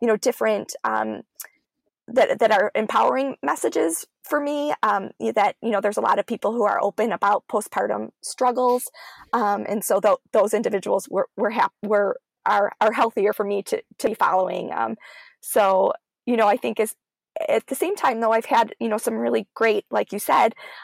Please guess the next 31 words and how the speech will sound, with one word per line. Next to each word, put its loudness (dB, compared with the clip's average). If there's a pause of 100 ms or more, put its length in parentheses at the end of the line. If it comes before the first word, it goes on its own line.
um, 0 (140)
moments 0
on -2
social -2
media 0
where 2
I've -2
connected -2
with, -2 (220)
with -2
moms 0
who -2 (640)
were 0
going 4
through 0
a 2
similar 0
struggle, 0 (100)
um, 0 (120)
that 4
I 4
was, 0
right? 0
That, 0 (420)
you -4
know, 0
my -2
son's -4
been -2
having 0
trouble, 0